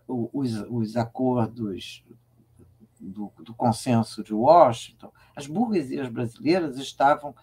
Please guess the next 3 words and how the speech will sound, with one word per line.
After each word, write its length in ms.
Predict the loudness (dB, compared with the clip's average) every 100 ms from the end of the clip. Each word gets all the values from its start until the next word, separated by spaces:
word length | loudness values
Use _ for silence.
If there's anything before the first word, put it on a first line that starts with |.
| _ _ _ -20 -14
firmemente, 1600 | -10 -6 8 12 12 10 6 6 2 0 -2 -4 -8 -14 -12 -12 _ _
é, 1000 | -4 -2 0 0 0 0 -2 -4 -8 -16 -20 _ _ _ _ _ _ _ _ _ _ _
aderidas 1500 | 6 6 6 6 6 6 2 0 0 -2 -4 -8 -14 -18 -20